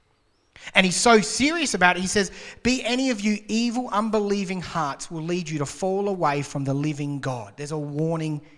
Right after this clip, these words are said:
here as well. Church, in line with this whole book so far,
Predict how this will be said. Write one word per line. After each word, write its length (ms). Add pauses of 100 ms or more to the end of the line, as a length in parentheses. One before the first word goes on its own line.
here 380 (420)
as 200
well. 300 (1200)
Church, 320
in 100
line 240
with 80
this 120
whole 240
book 260
so 200
far, 420